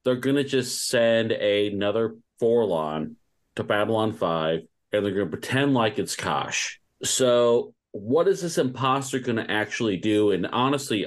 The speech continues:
I wanna harken back to something I think maybe it was Emily said a long time ago about they're all, like, Kosh will leave and then come back, leave and then come back. How do we know it's the same damn Vorlon?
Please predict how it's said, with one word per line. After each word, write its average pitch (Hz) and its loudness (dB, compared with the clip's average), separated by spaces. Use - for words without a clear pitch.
I 139 2
wanna 185 4
harken 127 -2
back 95 -2
to 98 -6
something 104 -4
I 92 0
think 101 -4
maybe 143 0
it 165 4
was 127 -2
Emily 104 0
said 113 -2
a 98 0
long 95 0
time 101 -2
ago 69 -4
about 95 0
they're 110 0
all, 123 2
like, 117 0
Kosh 147 -4
will 139 0
leave 131 0
and 117 -2
then 117 -2
come 107 -2
back, 110 0
leave 113 -2
and 113 -2
then 107 -2
come 101 -2
back. 101 2
How 117 -2
do 117 -2
we 117 0
know 110 0
it's 107 -8
the 92 -8
same 104 -2
damn 92 0
Vorlon? 87 -4